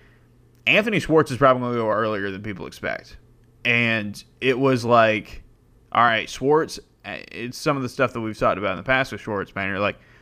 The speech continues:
Schwartz has that speed that you can't teach, right? He's gonna get into the N F L. And, I mean, I, honestly, if you look at track times and stuff like that, if, if Anthony Schwartz is at full speed,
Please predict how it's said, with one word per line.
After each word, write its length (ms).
Schwartz 340
has 240
that 220
speed 600
that 320
you 240
can't 600
teach, 500
right? 380
He's 240
gonna 160
get 180
into 180
the 120
N 120
F 160
L. 280
And, 140
I 20
mean, 140
I, 240
honestly, 500
if 100
you 60
look 140
at 80
track 260
times 260
and 80
stuff 200
like 160
that, 260
if, 260
if 160
Anthony 320
Schwartz 360
is 100
at 80
full 220
speed, 480